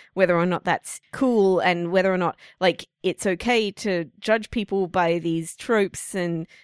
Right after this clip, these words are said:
that people are more than this and that we're simplifying them and that we're sexualizing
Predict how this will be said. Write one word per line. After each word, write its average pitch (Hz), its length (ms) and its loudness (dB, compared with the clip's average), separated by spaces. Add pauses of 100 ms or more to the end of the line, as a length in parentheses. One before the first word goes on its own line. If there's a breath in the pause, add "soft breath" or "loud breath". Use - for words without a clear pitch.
(120)
that 180 240 -2
people 202 340 0
are 170 60 2
more 220 240 4
than 190 180 -2
this 175 320 -4
and 175 240 -2
that 156 220 -4
we're 185 240 -2
simplifying 214 680 -2
them 175 240 -2
and 165 120 -4
that 147 100 -6
we're 175 100 -2
sexualizing 196 580 0